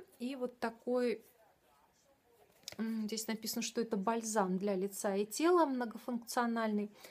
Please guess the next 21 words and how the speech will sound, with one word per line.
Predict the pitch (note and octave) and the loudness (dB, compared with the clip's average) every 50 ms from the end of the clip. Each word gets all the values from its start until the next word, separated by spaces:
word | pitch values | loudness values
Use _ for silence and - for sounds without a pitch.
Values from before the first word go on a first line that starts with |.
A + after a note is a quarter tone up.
| - - _ _ | -20 -20 _ _
В | - | 0
лосьоне, | A#3+ A#3+ A#3+ - - B3 C4 C4 B3 A3+ G#3+ G#3+ G#3 G#3 G3+ - - - _ _ - | 0 0 0 -2 -4 0 2 2 4 4 4 4 4 4 2 0 -2 -10 _ _ -8
эм, | G#3+ G#3+ G#3+ G#3 G#3 G3+ G3+ G3+ G3 G#3+ | -8 -6 -4 -4 -2 -2 -2 -2 -2 -2
двести | G3+ A3 A#3+ A#3 A#3 - G#3 | -2 -2 -2 -2 -2 -6 -10
пятьдесят | - G#3 G3 G#3+ A#3 - E4+ F#4 F4+ - | -8 -6 -6 -4 2 4 4 4 4 2
миллилитров, | D#4+ D4+ D4 C#4 C#4+ C#4+ C#4+ B3+ B3+ B3+ - | -2 -2 -2 -2 -4 -2 -2 -2 -2 0 0
он | B3 A#3+ | -2 -2
с | A#3+ - | -2 -4
помпой. | - - B3+ B3 A#3+ A3 A3+ - A#3 A3 A3 A3 - - - - _ _ | -4 2 2 4 4 2 0 0 0 0 0 -4 -10 -20 -20 -20 _ _
И | A#3+ A3+ | -4 -4
вот | A#3 A#3 | 0 0
этот, | B3 A#3 A#3 A3+ A3+ - _ _ _ _ _ _ | 0 0 -2 -4 -6 -10 _ _ _ _ _ _
э, | - G#3+ G#3 G#3 G#3 | -6 -4 -4 -4 -4
крем-бальзам, | - - A#3 A3+ A3 G#3 G3+ A3 A3+ A3 A3+ C4 D4 D#4+ D#4+ D#4+ D#4+ - - _ _ _ - - - _ - | -2 -2 0 2 2 2 4 2 2 2 2 2 2 4 4 2 0 -2 -6 _ _ _ -20 -20 -20 _ -8
здесь | G3+ G3 A#3 A3+ G#3+ | -4 -2 -2 -2 -2
двести | - A3 A#3 A3+ A3+ - - | 0 0 0 0 0 -2 -2
миллилитров. | A3 A3 A3+ A3+ A#3+ B3+ D#4 F#4 F4+ - C4 A#3 A#3 - - - - - - - - - - - - - - - - - - - - - - - - _ _ _ _ _ | -2 -2 0 0 2 6 6 6 8 8 4 4 2 0 -8 -20 -20 -20 -20 -20 -20 -20 -20 -20 -20 -20 -20 -20 -20 -20 -20 -20 -20 -20 -20 -20 -20 _ _ _ _ _
Эм, | - A#3 A#3+ A#3 A#3 A#3+ A#3+ B3 B3 A#3+ G3 - - - - - - - - - - - - - - - | 0 2 2 4 4 4 4 4 2 0 -2 -4 -10 -16 -18 -20 -20 -20 -20 -20 -20 -20 -20 -20 -2 0
предназначена | C4 A#3+ A3 C#4 C#4+ C#4+ D4 E4 E4+ E4 E4 - D4 C4 A#3+ A#3+ | 2 2 4 2 2 4 6 6 6 6 4 2 0 0 0 0
серия | A#3+ - C#4 C4+ C4 B3 A#3+ A3+ A3 | 0 0 2 2 2 4 2 2 2
для | G3+ G3+ A#3 B3 B3 A#3+ A3 G#3 G3+ | 0 0 2 4 4 6 4 4 2